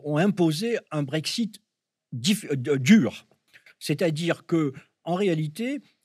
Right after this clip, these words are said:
l'accord que nous avons avec les Britanniques, l'accord bilatéral que nous avons avec les Britanniques, l'Union européenne, eh bien, c'est un accord qui est moins, je dirais, moins étroit que celui qui nous lie au Canada. Ce qui n'a évidemment aucun sens, étant donné la proximité,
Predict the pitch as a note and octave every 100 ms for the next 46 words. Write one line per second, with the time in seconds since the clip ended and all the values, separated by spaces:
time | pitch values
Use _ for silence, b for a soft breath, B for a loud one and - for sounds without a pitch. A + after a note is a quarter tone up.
0 | _ C#3 F#3+ F#3+ G3+ - D#3 C#3 C#3 D3
1 | C#3 C3 A#2+ B2+ B2 A#2 D3 G3+ C#4 D3+
2 | D3 C3+ D3 D3 C#3+ C#3 C#3+ B2 C3 B2
3 | B2 A#2 A2+ A2 A#2 A#2+ A#2+ C#3 C4 D#3+
4 | C#3+ C#3+ B2 A#2+ C3 C3+ A3 C4+ F#3 B
5 | B B D3+ D3 A3 G3 E3+ D#3+ E3 -
6 | B3 - - F3+ A3 A#3 B B - C#3
7 | G3+ B3 A3+ - - A2 D3 C3+ D3+ F#3+
8 | F#3 - B2+ F3+ A3 F3 E3+ A#3+ B3+ F3+
9 | - F3+ A3+ G3 F3 F#3 A3 E3+ G3+ F3
10 | D3 A#2 - - _ _ _ - - -
11 | F#3+ E3+ D3+ E3+ G3+ F#3 G#3+ G3+ A#3+ D#3+
12 | - - _ _ - C3+ F3+ D3+ D#3+ G3
13 | A3 C#3+ - D#3 - F3 D#3+ D#3+ - B3